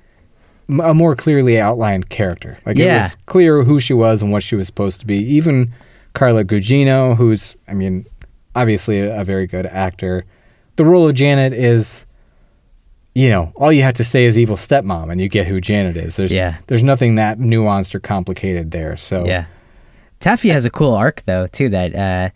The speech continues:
Speaker 2: she, she's a little bit more nuanced than, like, just a, step-, a typical character, isn't she?
Speaker 1: Right. You're tempted to, you, at first blush, you're kinda like, "Oh, this is, like, the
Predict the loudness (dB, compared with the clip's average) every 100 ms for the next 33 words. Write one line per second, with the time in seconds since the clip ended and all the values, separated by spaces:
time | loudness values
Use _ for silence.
0 | -16 _ _ -6 -4 -6 -2 0 2 0
1 | 0 -2 0 0 -2 -4 -6 -6 -6 -8
2 | -8 -8 -8 -8 -8 -6 -6 -4 -6 -4
3 | -4 -4 -4 -8 -8 _ _ _ _ 2
4 | 2 2 2 2 2 2 2 2 4 2
5 | 0 0 2 0 2 2 2 -2 -4 -2
6 | 0 0 0 0 0 -4 -4 -4 -2 -4